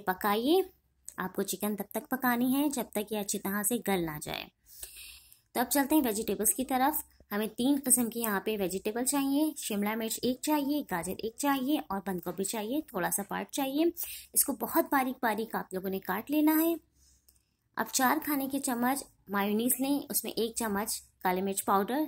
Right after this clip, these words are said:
थोड़ा सा नमक और जो सब्जियां हमने काटी थी वो सारी डाल दें। यहाँ पे कोई सब्जी हमने कुक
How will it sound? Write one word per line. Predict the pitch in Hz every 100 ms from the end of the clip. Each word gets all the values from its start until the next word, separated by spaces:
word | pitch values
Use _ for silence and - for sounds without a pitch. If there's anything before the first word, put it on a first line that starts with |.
| -
थोड़ा | 196 175
सा | 202
नमक | 190 185 214 330 - - _ _ _ - _ _ _ _ _ _ _ _ -
और | 214
जो | 196 196
सब्जियां | 220 170 226 247
हमने | 262 233
काटी | 240 240 262
थी | 285
वो | 277
सारी | 277 185 190
डाल | 202 202
दें। | 202
यहाँ | 285 254 196
पे | 226
कोई | - 240
सब्जी | 277 285 -
हमने | 285 262 277
कुक | - 226